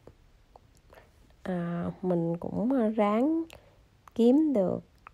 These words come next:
khoảng hai cái bịt mặt. Hai cái cỡ một trăm. Một hộp là năm mươi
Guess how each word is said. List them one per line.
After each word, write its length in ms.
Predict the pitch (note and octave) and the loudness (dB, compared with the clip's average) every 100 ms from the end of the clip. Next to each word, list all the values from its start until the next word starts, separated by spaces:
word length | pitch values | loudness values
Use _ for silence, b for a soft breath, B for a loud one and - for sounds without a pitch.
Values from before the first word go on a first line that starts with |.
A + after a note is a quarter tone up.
| - | -18
khoảng 340 | - E3+ - A#3+ | -8 -6 -4 -2
hai 220 | C4 A3 | 0 0
cái 160 | G#3+ A3+ | 0 -4
bịt 140 | F#3+ - | -6 -2
mặt. 180 | F3+ - - - _ - _ - _ _ - - | -2 -2 -8 -20 _ -20 _ -20 _ _ -20 -20
Hai 260 | - G#3+ G3 | -4 -2 -2
cái 400 | - G3 G#3 B3 | -4 -4 -2 -4
cỡ 220 | - - | -2 -2
một 200 | A3+ A3+ - | -2 -2 -4
trăm. 220 | - G3 F#3 B B B _ | -4 -2 -4 B B B _
Một 160 | F3+ F3 | 0 0
hộp 260 | G3 F3 | -2 0
là 100 | F3+ | 2
năm 160 | F3 | 2
mươi 80 | F3+ | 0